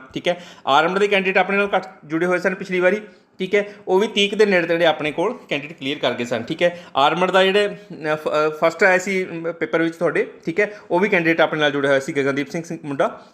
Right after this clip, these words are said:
ਠੀਕ ਹੈ। ਅ, ਮੈਂ ਇਹ ਚੀਜ਼ਾਂ ਤੁਹਾਨੂੰ ਤਾਂ ਦੱਸ ਰਿਹਾ, ਠੀਕ ਹੈ, ਜੇ ਉਹ ਕੈਂਡੀਡੇਟ ਕਰ ਸਕਦੇ ਆ ਤਾਂ ਤੁਸੀਂ ਵੀ ਕਰ ਸਕਦੇ ਆ, ਠੀਕ ਹੈ।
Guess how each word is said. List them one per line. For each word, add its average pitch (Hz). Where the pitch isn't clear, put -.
ਠੀਕ 147
ਹੈ। 214
ਅ, 151
ਮੈਂ 160
ਇਹ 208
ਚੀਜ਼ਾਂ 202
ਤੁਹਾਨੂੰ 208
ਤਾਂ 160
ਦੱਸ 170
ਰਿਹਾ, 185
ਠੀਕ 220
ਹੈ, 208
ਜੇ 214
ਉਹ 240
ਕੈਂਡੀਡੇਟ 226
ਕਰ 170
ਸਕਦੇ 165
ਆ 240
ਤਾਂ 254
ਤੁਸੀਂ 254
ਵੀ 233
ਕਰ 185
ਸਕਦੇ 127
ਆ, -
ਠੀਕ 180
ਹੈ। 175